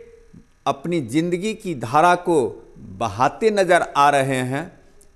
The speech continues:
ये अपनी समस्याओं से पीड़ित हैं। पीड़ा के निदान के लिए अपने मालिक के आगे पहले प्रेम का इशारा करते हैं, अर्थात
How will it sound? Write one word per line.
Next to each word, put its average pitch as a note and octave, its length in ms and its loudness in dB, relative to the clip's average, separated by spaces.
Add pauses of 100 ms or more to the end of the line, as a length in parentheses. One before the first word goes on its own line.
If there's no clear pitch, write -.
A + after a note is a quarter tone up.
(160)
ये B2 380 -2
अपनी C#3+ 380 -6
समस्याओं C#3+ 880 -2 (1600)
से F3+ 260 2
पीड़ित D#3 460 2
हैं। G2+ 260 -16 (720)
पीड़ा A#3 260 4
के B3+ 180 4
निदान A3+ 460 4
के B3+ 180 4
लिए A#3 160 6
अपने A3 300 2
मालिक A#3+ 500 2
के G3+ 160 2 (160)
आगे G3 320 4 (100)
पहले G3+ 400 6 (540)
प्रेम B3 280 6
का G#3 220 2 (120)
इशारा F3 460 4
करते D#3 400 -2
हैं, D3 260 -4 (120)
अर्थात C#3+ 540 -2